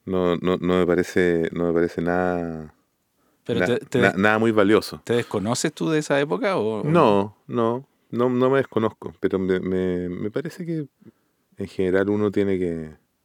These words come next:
Speaker 1: o sea, no sé, a mí me pasa que a mí me, me gusta, no me gusta mucho hablar de, de, de nada, porque
Speaker 2: Mm.
Speaker 1: me parece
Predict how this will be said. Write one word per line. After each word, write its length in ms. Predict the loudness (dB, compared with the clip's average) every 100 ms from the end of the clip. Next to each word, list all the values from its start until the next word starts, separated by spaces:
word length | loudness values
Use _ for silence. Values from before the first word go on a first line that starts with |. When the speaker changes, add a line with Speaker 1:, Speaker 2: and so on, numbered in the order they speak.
| _ _ _
Speaker 1:
o 20 |
sea, 140 | -6 -6
no 80 | -2
sé, 160 | -4 -2
a 80 | 0
mí 120 | 0
me 80 | 0
pasa 280 | -2 -2
que 160 | -8 -8
a 120 | -6 -2
mí 180 | -2
me, 560 | 0 -2 -2 -2 -4 -6 -6
me 120 | -6
gusta, 840 | -6 -10 -4 -4 -2 -8 -14 -18 _ _ _ _ _ _ _
no 120 | -4 2
me 60 |
gusta 240 | 2 2 -2
mucho 240 | 2 0
hablar 260 | 2 0 -2
de, 120 | -18 -12
de, 120 | -12 _
de 220 | -10 -4
nada, 280 | -2 -4 -8 _ -16
porque 300 | -12 -6 -2
Speaker 2:
Mm. 60 |
Speaker 1:
me 60 | 0
parece 800 | 2 0 0 -2 0 -2 -6 -10